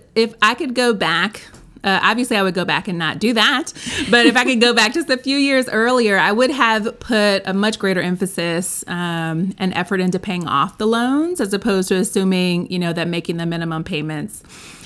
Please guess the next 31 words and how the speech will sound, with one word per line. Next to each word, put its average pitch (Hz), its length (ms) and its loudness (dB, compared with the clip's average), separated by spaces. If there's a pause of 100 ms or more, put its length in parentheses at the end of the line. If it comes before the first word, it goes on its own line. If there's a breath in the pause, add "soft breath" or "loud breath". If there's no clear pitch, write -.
uh, 180 240 0
is 208 120 -4
fine 269 560 2
and, 208 300 -2
and 185 300 0
that 175 180 -4
I 165 80 -2
could 180 160 -6
focus 180 320 -4
on 175 140 -6
other 160 240 -4
things. 175 640 -4 (380 loud breath)
So 233 140 0
I 233 60 4
think 294 220 0
if 269 80 2
you 226 120 4
do 226 200 2
have 214 200 2
loans, 165 600 -4
my 220 160 4
advice 196 320 0
would 180 100 0
be 175 380 2
to - 160 -8
do 180 140 4
whatever 196 280 0
you 226 140 2
can 196 300 0
to 175 60 0
get 175 720 -4